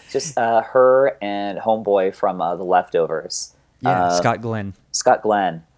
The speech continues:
Speaker 1: Their, their, their chemistry, like, I wanna see them on camera
Speaker 2: Right?
Speaker 1: together because
Speaker 2: Yeah,
Speaker 1: they were
Speaker 2: seriously. They were really
Speaker 1: fantastic.
Speaker 2: good, for sure. But, um, it's funny, like, I don't know if you've ever seen this video, but it's on YouTube.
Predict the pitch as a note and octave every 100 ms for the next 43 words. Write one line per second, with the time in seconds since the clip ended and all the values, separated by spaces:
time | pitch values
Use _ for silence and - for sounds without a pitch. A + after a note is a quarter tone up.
0 | _ - A2 A2+ A2+ A2+ A2+ G#2 - F2+
1 | F#2 A#2 A2+ G#2 A2 A2+ A#2+ A#2+ A#2+ -
2 | - A#2 G#2 - D3+ D#3+ D3 - A2+ G2+
3 | G#2+ A2 A2+ F#2+ F2 - B2+ E2+ E2+ C3
4 | A2+ F2+ A#2+ B2+ B2+ D3+ C3+ A#2 A#2+ G2+
5 | - - C3 A#2+ A#2 A2 A2 G#2 F#2 -
6 | - G2+ G#2+ F2+ - _ _ _ _ _
7 | _ _ - A#2 G#2 G2 F#2+ F#2 _ _
8 | _ _ C3+ B2+ - C3 D3 B2 G#2+ G#2
9 | B2+ C3+ B2+ A2+ A2 G2 - B2 G#2 G2+
10 | G#2+ A2 G2 F#2+ G#2 - C3 C#3 A2+ A#2
11 | - G#2 G2